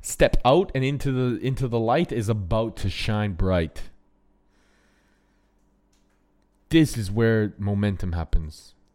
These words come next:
In times of uncertainty, where you let go and you really trust.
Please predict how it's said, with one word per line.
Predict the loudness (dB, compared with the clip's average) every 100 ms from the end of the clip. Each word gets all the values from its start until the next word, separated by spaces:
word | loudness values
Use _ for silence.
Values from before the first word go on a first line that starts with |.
| _ _ _ _ _ _ _ _ _ _ _ -14 -6
In | -4
times | -4 -6 -8 -8 -8 -8 -10
of | -10
uncertainty, | -12 -14 -16 -16 -12 -8
where | -4 -2
you | 0
let | 2 0 -2
go | -4 -2 -4
and | -6
you | -8 -6
really | -2 -2 -2
trust. | -8 -10 -10 -12 -16 -20